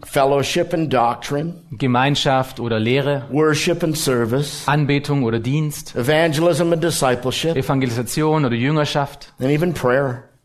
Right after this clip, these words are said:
Speaker 2: Oder selbst Gebet.
Speaker 1: But we're also talking about personal holiness.
Speaker 2: Aber wir reden auch über persönliche Heiligung.
Speaker 1: It's not the only subject.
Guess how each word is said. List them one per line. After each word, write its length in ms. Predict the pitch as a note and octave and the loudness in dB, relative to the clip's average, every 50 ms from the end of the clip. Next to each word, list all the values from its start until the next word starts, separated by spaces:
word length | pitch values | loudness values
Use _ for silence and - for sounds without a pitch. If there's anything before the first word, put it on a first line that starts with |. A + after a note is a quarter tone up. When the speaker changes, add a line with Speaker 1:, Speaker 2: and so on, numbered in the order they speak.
| _ - - | _ -20 -14
Speaker 2:
Oder 160 | - G#2 G#2 | -10 -10 -8
selbst 280 | A2 - A2+ A2+ - - | -4 -4 -4 -4 -4 -6
Gebet. 360 | - A2 A2+ A#2+ C3 A#2+ - - _ _ | -6 -6 -4 -4 -6 -6 -10 -16 _ _
Speaker 1:
But 120 | D3 D#3 | 0 2
we're 240 | D#3 D#3+ D#3+ D#3+ E3 | 2 4 4 4 4
also 320 | F3+ G#3+ G#3+ G#3+ - B3 A#3+ | 4 4 2 2 0 0 0
talking 500 | - - - F3 F3 E3+ - F#3+ F#3 F3 | 0 0 2 2 2 2 0 0 0 0
about 320 | E3+ D3 E3 E3 E3 E3+ - | 2 2 2 2 2 0 -2
personal 420 | - E3 D#3+ D3+ D#3 E3+ E3+ F3 D3 | -2 0 0 0 0 0 0 2 2
holiness. 640 | D#3+ F#3 F#3+ G3+ G#3 G3 E3 B2 A2 A2 - - - - | 2 2 2 2 0 0 0 -2 -4 -6 -8 -14 -8 -6
Speaker 2:
Aber 220 | - A#2 A2+ A2+ | -4 -4 -2 0
wir 160 | A#2+ B2 A2+ | 0 0 2
reden 200 | B2 C#3+ D3 D3 | 2 2 2 2
auch 280 | - A#2 C#3+ E3+ E3 D#3 | 2 2 2 0 0 -2
über 320 | C3+ A#2 B2+ B2+ A#2 - - - - - | -2 0 0 0 0 -2 -8 -16 -18 -6
persönliche 680 | - C3 C3+ A2+ A#2+ C#3 D#3+ E3 D3+ C#3+ - F3 C3 B2 | -4 -2 -2 0 0 2 2 2 0 0 0 -2 0 2
Heiligung. 360 | C3 D3+ F#3 F3 - A2 F#2+ | 2 2 2 0 -2 -2 -2
Speaker 1:
It's 200 | F3 E3+ - F#3 | -2 -2 0 2
not 240 | G#3 G#3 G#3 G#3 G#3 | 2 2 2 2 2
the 120 | F#3 F3+ | 2 2
only 280 | F3 F#3 G3+ G#3+ G#3 F3+ | 4 4 2 2 0 0
subject. 580 | - - A#2+ A2 F#2+ F#2+ B2 C#3+ D3 D3 - | 0 0 0 0 0 -2 -2 -4 -4 -4 -10